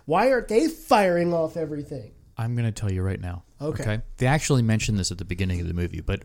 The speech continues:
Speaker 2: Earth has slipped into the tail of a comet for eight days.
Speaker 1: Yeah,
Speaker 2: And things
Speaker 1: yeah.
Speaker 2: are going haywire.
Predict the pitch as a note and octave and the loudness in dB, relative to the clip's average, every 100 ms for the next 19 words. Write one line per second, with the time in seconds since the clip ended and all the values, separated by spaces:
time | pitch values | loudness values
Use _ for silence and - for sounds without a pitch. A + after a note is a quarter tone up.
0 | - D#3 A3 - A#2 - - D#3+ - D3 | -4 -2 -2 -2 -2 0 0 -4 -4 -2
1 | D3 - A#2+ G#2 - D3+ D3 C#3 A2 G2 | -2 0 -2 -2 -4 -4 -2 0 -2 -6
2 | - E3+ D#3+ G#2 - - - B2 B2 - | -6 -4 -4 -6 -8 -10 -4 -4 -4 -6
3 | C3+ G2+ B1+ - - - - - F#3 A#3+ | -4 -6 -10 -16 -16 -14 -12 2 8 8
4 | G3 E3+ F#3+ G3 G3 C#3+ B2 A#2 A2 A2 | 8 8 8 10 8 8 6 6 2 2
5 | D3 D3+ G2 E2 | 4 4 0 -4